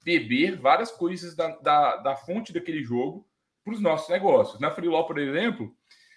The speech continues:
é, a gente, de acordo com, eu, a gente tava, eu tava jogando, né? Eu falei assim, "Gente, olha que, que legal, né? O critério que eles têm do matchmaking em cada partida, né?" Poxa, eu vou, tá, eu vou ranquear os jogadores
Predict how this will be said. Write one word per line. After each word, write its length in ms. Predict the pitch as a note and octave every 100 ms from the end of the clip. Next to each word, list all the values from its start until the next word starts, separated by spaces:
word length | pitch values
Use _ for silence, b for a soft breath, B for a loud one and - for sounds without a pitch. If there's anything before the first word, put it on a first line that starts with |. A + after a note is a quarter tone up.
| b _ -
é, 500 | C3+ C3 B2+ A#2 - _ _ _ _ _ _ -
a 120 | C#3
gente, 880 | C3+ F3 F3+ G3+ G3 F#3 D3+ B2 -
de 160 | A#2 D3
acordo 460 | D3 - E3+ F3+ F#3
com, 200 | F3 -
eu, 300 | C#3 C3 -
a 60 | C3
gente 140 | C3
tava, 220 | F3 F#3 F3+
eu 160 | D#3
tava 160 | E3 D#3+
jogando, 500 | D#3 B2 D3 G3 E3+
né? 120 | E3+
Eu 80 | F3+
falei 160 | F3+ F3
assim, 200 | F3 C#3+
"Gente, 280 | F3 F3
olha 100 | E3
que, 100 | F3+ - _ -
que 60 |
legal, 500 | F#3+ G3 A#2+ C#3+ C3+
né? 100 | B2+
O 120 | B2
critério 520 | - D3 - D3+ D#3 D#3
que 60 |
eles 140 | D3 -
têm 160 | D3
do 100 | C#3+
matchmaking 840 | C#3 D3+ - C3+ A#2+ C#3+ - A#2 A2
em 60 |
cada 220 | G#2+ C3
partida, 580 | C3 C3+ - - C3+ G2+
né?" 220 | G2+ C3 b b b -
Poxa, 400 | E3 E3+ C3 A2 -
eu 160 | C#3 C#3
vou, 200 | C#3 D3 _ - _ -
tá, 260 | D#3 A#2+ -
eu 120 | C#3
vou 220 | C#3+ D#3
ranquear 640 | - D#3+ G#3 F3+ C3+ C#3 E3+
os 120 | D#3
jogadores 920 | D#3 D3 A2 A2+ D#3+ D#3 A#2+ A2 -